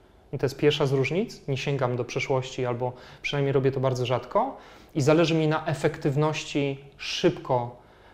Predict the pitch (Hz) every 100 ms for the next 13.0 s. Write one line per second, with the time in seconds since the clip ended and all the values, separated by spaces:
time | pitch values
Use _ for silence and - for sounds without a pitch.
0 | - 147 131 127 127 127 127 127 123 123
1 | 120 - 180 - 147 135 131 143 135 135
2 | 127 120 120 113 127 - 135 139 135 -
3 | - - 151 147 185 170 147 147 156 160
4 | 147 - 151 135 135 139 139 151 147 143
5 | 135 143 147 147 143 120 131 - 139 135
6 | 143 127 127 117 - 196 277 - - -
7 | - - - - 147 - 156 156 147 147
8 | - 135 135 127 123 - 175 165 151 143
9 | 143 135 151 143 127 123 117 113 - -
10 | - - 147 - - 143 143 139 131 -
11 | 127 135 175 262 277 - - 151 147 151
12 | 196 196 - 156 147 160 151 151 147 143